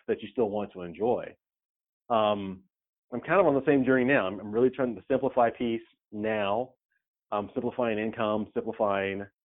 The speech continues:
um, expenses, trying not to enjoy New Orleans as much 'cause I know the clock is near. Um, considering what life is gonna be for me without the uniform.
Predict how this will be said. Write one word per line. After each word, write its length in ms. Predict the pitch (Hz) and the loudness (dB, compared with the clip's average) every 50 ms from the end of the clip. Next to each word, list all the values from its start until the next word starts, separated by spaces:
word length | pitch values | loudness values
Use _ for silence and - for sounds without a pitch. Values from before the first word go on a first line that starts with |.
| _ _ _ _ _ _ _ _ _ _ _ _ _ _ - | _ _ _ _ _ _ _ _ _ _ _ _ _ _ 0
um, 540 | 113 104 101 98 95 90 90 90 90 87 - _ _ _ _ _ _ - | 2 2 4 4 2 0 -4 -8 -12 -14 -18 _ _ _ _ _ _ -8
expenses, 800 | 117 - - - - 123 127 123 123 - 131 120 117 113 117 110 107 _ _ - | -8 -8 -4 0 2 2 2 2 0 0 2 2 2 2 0 -2 -4 _ _ -4
trying 260 | - 135 123 117 110 107 | 0 2 2 2 2 2
not 200 | 117 117 117 - | 0 0 0 0
to 60 | 131 | 0
enjoy 260 | 120 117 104 123 123 | 0 2 2 2 2
New 100 | 113 113 | 2 4
Orleans 320 | 110 113 117 117 104 98 98 | 4 4 4 2 2 -2 -2
as 60 | 110 | 0
much 180 | 120 120 117 - | 2 2 2 0
'cause 160 | - - 123 | 0 -2 0
I 40 | 107 | 0
know 140 | 110 110 | 0 0
the 80 | 101 104 | 0 -2
clock 320 | - - 113 113 110 - | 0 4 4 4 4 2
is 80 | 123 101 98 | -2 -4 -4
near. 420 | 104 110 107 104 107 107 104 104 _ _ _ _ _ _ _ _ _ _ _ _ _ _ _ _ - | -4 -2 0 0 0 0 -2 -4 _ _ _ _ _ _ _ _ _ _ _ _ _ _ _ _ 0
Um, 480 | 117 110 110 104 101 98 98 98 95 _ - | 2 4 4 4 2 -2 -6 -10 -12 _ -8
considering 640 | - 135 - 147 139 135 139 139 135 131 131 135 127 | -6 0 4 6 6 8 8 8 6 6 4 2 2
what 160 | 117 113 107 | 0 2 4
life 280 | 110 117 117 117 113 | 6 6 6 6 4
is 80 | - 113 | 2 0
gonna 140 | 123 113 113 | -2 -2 0
be 180 | 95 120 113 | 0 -2 -2
for 140 | 107 - 113 104 | -2 -2 -4 -4
me 400 | 107 110 110 113 113 117 120 127 | -4 -2 -2 -2 -2 -4 -4 -6
without 440 | 110 107 101 92 113 113 104 107 - | -6 -6 -4 0 0 0 0 0 -4
the 80 | 113 | -6
uniform. 640 | 101 101 98 101 98 - 107 110 110 110 113 113 | -8 -6 -6 -8 -8 -6 -6 -6 -6 -8 -10 -14